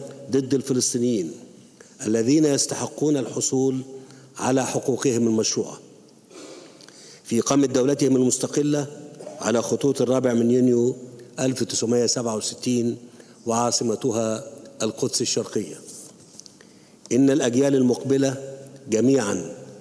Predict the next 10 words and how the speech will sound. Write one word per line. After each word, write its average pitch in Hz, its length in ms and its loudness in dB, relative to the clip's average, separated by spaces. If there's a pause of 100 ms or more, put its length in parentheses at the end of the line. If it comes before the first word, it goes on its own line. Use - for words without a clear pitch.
(220)
فلسطينية، 131 1000 2 (720)
فلسطينية 135 500 2
كانت 127 640 0
أو 127 180 0
إسرائيلية 120 640 -2 (640)
تستحق 131 500 -4
منطقة 127 800 2 (460)
يتحقق - 500 -2
فيها 120 200 2
العدل 120 460 -2